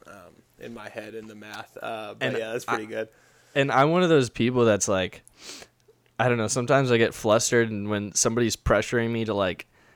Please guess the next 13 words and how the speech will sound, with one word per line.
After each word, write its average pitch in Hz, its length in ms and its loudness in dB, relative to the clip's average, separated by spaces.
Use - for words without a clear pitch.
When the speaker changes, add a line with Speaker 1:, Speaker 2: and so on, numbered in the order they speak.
Speaker 2:
do 113 160 2
something, 120 540 -2
I'll 110 100 0
just 110 280 -6
do - 160 2
it. 104 120 2
And 120 100 -6
so 123 120 0
I - 0 -
was 117 180 0
at 110 200 2
the 131 60 -8
counter, 117 560 0